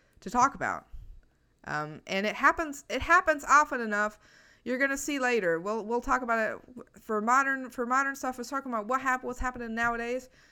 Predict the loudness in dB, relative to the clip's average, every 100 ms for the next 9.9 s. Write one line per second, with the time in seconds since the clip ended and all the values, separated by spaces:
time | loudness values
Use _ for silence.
0 | _ -4 4 6 6 4 0 4 4 4
1 | -2 -2 -4 -4 -16 -4 0 0 -4 -4
2 | -4 -4 -8 -8 -6 -8 -8 6 6 6
3 | 2 -4 -8 -6 -6 -6 -10 -20 _ _
4 | _ -8 -2 -2 4 2 2 -4 -4 -4
5 | -2 -2 -4 -6 -6 -4 -4 -6 -12 -12
6 | -14 -16 -20 -20 -20 _ _ _ _ _
7 | _ _ -10 -4 0 2 2 0 -2 -10
8 | -12 -12 -12 -10 -4 -4 -2 -6 -4 -4
9 | -2 -4 -6 -8 -8 -6 -10 -10